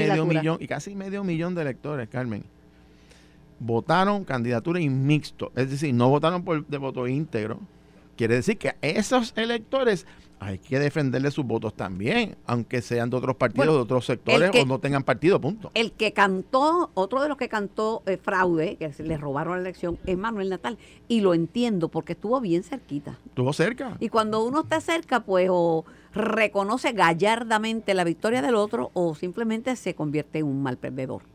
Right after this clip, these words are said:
Speaker 2: Bueno, y él estuvo cerca, hizo una gran campaña, nadie, nadie pone en tela de juicio eso, es un hecho. Pero tuvo la oportunidad en ley de impugnar la elección. Y fue al tribunal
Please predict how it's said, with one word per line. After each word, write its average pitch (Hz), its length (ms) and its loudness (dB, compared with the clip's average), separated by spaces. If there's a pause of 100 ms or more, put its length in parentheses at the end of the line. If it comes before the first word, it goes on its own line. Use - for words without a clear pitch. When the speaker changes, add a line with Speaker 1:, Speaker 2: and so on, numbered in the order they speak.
Speaker 2:
Bueno, 131 260 -2 (120)
y 131 180 0
él 131 260 0 (540)
estuvo 123 320 -2
cerca, 123 500 0
hizo 92 180 -8
una 95 140 -2
gran 92 200 -8
campaña, 131 380 -4
nadie, 104 340 -4
nadie 110 400 -6 (240)
pone 127 220 0
en 135 140 -2
tela 123 380 -2
de 123 100 0
juicio 117 320 -4
eso, 104 300 -4
es 104 100 -2
un 127 160 2
hecho. 139 460 -2 (1200)
Pero 147 260 10
tuvo 160 300 8
la 170 100 10
oportunidad 170 680 6
en 165 120 4
ley 208 200 6
de 262 60 6
impugnar 151 520 4
la 294 60 6
elección. 107 540 0 (540)
Y 151 140 8
fue 117 420 2
al 165 220 4
tribunal 139 640 2